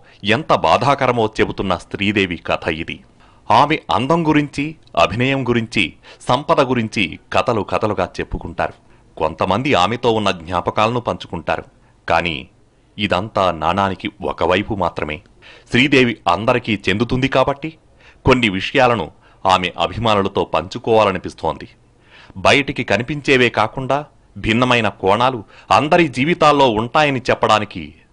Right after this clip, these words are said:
శ్రీదేవి విషాదం ఓ ఉదాహరణ. చాలామంది దృష్టిలో శ్రీదేవి జీవితం ఓ పర్ఫెక్ట్ స్టోరీ. అందమైన మొహం, గొప్ప ప్రతిభ, ఇద్దరు అమ్మాయిలు, చీకు చింత లేని కుటుంబం.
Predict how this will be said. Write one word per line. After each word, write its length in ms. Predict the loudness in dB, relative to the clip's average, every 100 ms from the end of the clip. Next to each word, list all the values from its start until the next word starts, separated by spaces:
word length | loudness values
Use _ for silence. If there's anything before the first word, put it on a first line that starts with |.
| -10
శ్రీదేవి 460 | -6 -2 0 0
విషాదం 560 | -2 -4 0 0 0 -6 -14 -4
ఓ 140 | 0
ఉదాహరణ. 580 | 0 0 0 0 -2 -8 -12 -20 _ _ _ _ _ _ -20 -20 -20 -8 2
చాలామంది 480 | 6 8 6 4 0
దృష్టిలో 520 | -4 -4 0 0 0 -4 -20 -14 0
శ్రీదేవి 420 | 2 4 4 2
జీవితం 560 | 2 2 2 0 -2 -10 _
ఓ 120 | 0 0
పర్ఫెక్ట్ 520 | 2 0 2 -2 -4
స్టోరీ. 440 | -10 -4 -4 -4 -10 _ _ _ _ _ _ _ _ _ _ _ -6
అందమైన 480 | -2 0 2 2
మొహం, 300 | 2 0 -2 -10 -20 _ -20 -16 0
గొప్ప 340 | 0 2 2
ప్రతిభ, 300 | 2 0 0 -2 -4 -10 _ _ _ -14
ఇద్దరు 300 | -6 0 2
అమ్మాయిలు, 520 | 2 2 -2 -2 -6 -14 _ _ -20 -20 -4 0
చీకు 320 | 0 2 0
చింత 340 | 0 -4 0
లేని 300 | 0 2 0
కుటుంబం. 560 | -4 -8 -6 -4 -4